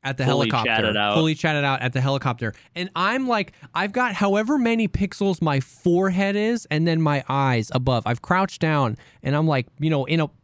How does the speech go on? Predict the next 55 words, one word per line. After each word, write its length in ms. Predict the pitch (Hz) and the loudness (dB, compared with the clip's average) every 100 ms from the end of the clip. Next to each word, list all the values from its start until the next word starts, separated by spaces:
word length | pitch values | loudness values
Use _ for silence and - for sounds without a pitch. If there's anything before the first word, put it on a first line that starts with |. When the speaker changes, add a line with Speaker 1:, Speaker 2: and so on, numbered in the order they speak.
| - | -6
Speaker 1:
in, 140 | 185 | -4
by 240 | 135 160 185 | -2 -2 0
a 120 | 147 | -2
box, 500 | 127 143 151 180 - | -2 0 0 -2 0
and 80 | 143 | 2
I'm 140 | 127 | 2
looking, 200 | 147 151 | 2 2
I'm 100 | 131 | 0
like, 200 | 117 101 | 0 -2
"Yo." 360 | 113 113 107 101 - - | 0 2 0 -4 -10 -8
I 40 | |
was 80 | 127 | -6
like, 100 | 120 | 0
"One's 160 | 131 127 | 0 2
by 80 | |
helicopter, 380 | 127 135 123 110 | 2 0 0 0
helicopter, 340 | 131 127 120 120 | 2 2 0 0
helicopter." 400 | 143 127 113 113 | 0 -2 -2 2
And 80 | |
he's 140 | 139 139 | 2 2
like, 100 | 127 | 0
"Where, 100 | 165 | 0
where, 120 | 160 | 0
where?" 160 | 165 135 | 0 0
He's 140 | 143 | 0
trying 180 | 151 139 | 0 0
to 60 | |
plan 240 | 131 143 135 | 0 0 0
his 120 | 135 | 0
thing. 180 | 151 131 | 0 0
I 40 | |
was 100 | 123 | 0
like, 80 | 110 | -2
"I 40 | |
think 180 | 135 165 | 0 0
everyone 220 | 165 165 | 2 2
else 180 | 156 143 | 0 0
went 160 | 151 127 | 0 0
east." 400 | 127 135 - - - _ - - | 0 0 -2 -12 -20 _ -20 -10
And 140 | 151 165 | -4 -2
it 80 | 160 | 0
was 120 | 147 | 0
a 40 | |
little 300 | 151 131 123 - _ _ _ | 0 0 -4 -12 _ _ _
boink, 300 | 240 269 320 - _ _ _ _ - | -4 -4 -4 -10 _ _ _ _ -6
and 140 | 165 | -4
an 40 | - | -2
A 120 | 190 | -2
P 200 | 196 214 | 0 -2
twenty 340 | - 175 185 175 | 0 0 0 0
to 100 | 165 | 0
the 140 | 143 | 0
dome. 400 | 127 156 151 127 | 2 2 2 0
It 160 | 147 139 | -4 -2
ricocheted. 880 | 127 156 190 170 - 117 95 98 | 0 0 0 -4 -2 -4 -4 -8